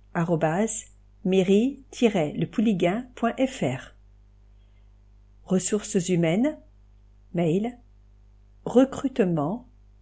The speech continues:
arobase mairie tiret lepouliguen point F R. Service technique.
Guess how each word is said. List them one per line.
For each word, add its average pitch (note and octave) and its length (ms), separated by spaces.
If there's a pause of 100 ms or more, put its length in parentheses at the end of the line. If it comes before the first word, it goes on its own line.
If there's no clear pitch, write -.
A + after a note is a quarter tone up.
(180)
arobase E3+ 800 (340)
mairie G3+ 600 (220)
tiret F#3 580
lepouliguen F3+ 760 (160)
point A#3+ 280
F A#3+ 260
R. B2 280 (1400)
Service A#3 640 (120)
technique. - 600